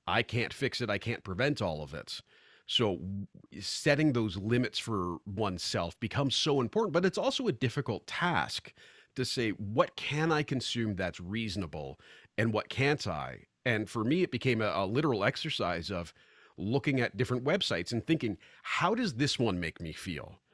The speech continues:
And then whether or not that remains in my daily news sweep,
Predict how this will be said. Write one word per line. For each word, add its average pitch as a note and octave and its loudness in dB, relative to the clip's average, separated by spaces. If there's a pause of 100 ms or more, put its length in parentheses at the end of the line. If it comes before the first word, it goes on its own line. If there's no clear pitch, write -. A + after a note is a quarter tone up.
(320)
And C3 8
then A#2+ 4
whether B2+ 6
or A#2+ 6
not A#2 2
that A2+ 4
remains G#2 2
in G#2+ 2
my G2 2
daily F#2 0
news D#3 4
sweep, - -4